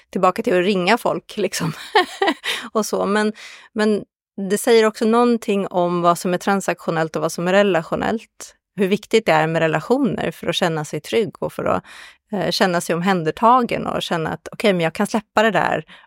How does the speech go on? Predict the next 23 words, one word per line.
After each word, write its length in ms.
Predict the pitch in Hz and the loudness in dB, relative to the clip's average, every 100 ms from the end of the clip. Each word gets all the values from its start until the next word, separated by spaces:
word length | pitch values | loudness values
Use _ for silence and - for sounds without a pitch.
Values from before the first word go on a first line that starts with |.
| _ | _
och 280 | 202 170 165 | -2 0 0
fokusera 440 | - 165 - 175 | -4 -4 0 0
på 100 | - | 0
det 140 | 170 165 | -2 -2
som 200 | - 170 | -2 -2
är 40 | |
viktigt 340 | 165 - 170 - | -2 -4 -10 -2
för 100 | 180 | 2
mig, 360 | 185 151 175 - - _ - | 2 2 -2 -6 -20 _ -6
eh, 200 | - - | -4 -2
och 140 | - | -2
det 80 | 175 | -2
som 160 | - | -4
skapar 240 | 170 175 180 | -4 0 0
mening 340 | 170 180 180 | 0 0 -2
för 120 | - | -2
mig, 360 | 185 175 180 180 - | -2 0 -2 -4 -2
och 60 | |
någon 140 | 180 180 | 2 4
annan 300 | 185 170 170 | 2 0 -2
har 100 | 156 | -2
koll 300 | - - 170 | -2 -2 -4
på 340 | - - 185 | -4 -2 -2